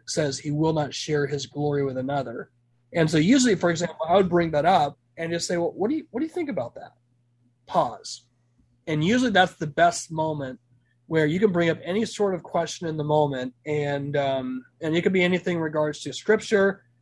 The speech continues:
It could be something regarding, uh, a certain leader, uh, 'cause a lot of times they have the sort of perfect messianic view of whoever the leader is, whether it's, uh,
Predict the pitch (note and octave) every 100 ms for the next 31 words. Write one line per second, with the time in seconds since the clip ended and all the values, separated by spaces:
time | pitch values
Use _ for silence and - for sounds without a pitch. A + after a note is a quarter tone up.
0 | _ - E3+ F3 D#3+ E3+ D#3 E3+ D#3+ D3+
1 | D#3 D3+ D3+ D3+ D3 C#3 _ _ _ -
2 | C3+ B2+ B2+ C3+ - F#3 F3+ C#3+ C#3 E3+
3 | G#3 G#3 A3 A3+ _ _ _ - D#3 D3+
4 | D#3 D#3 E3+ F3+ F#3 F3+ E3+ C#3+ D#3+ D#3+
5 | - D#3 - F#3+ E3+ F3 E3+ - _ _
6 | - D#3 E3 F3 F#3+ E3+ D#3+ D#3 C#3+ D#3
7 | D#3+ D#3 D#3 D#3 - D#3 D3 C#3+ C#3+ C#3
8 | _ _ _ - E3 E3 D#3+ D3+ D3+ D3+
9 | D3 D3 D3 C#3 C#3 C#3 C3 C3 - _
10 | _ _ - C#3 C3 B2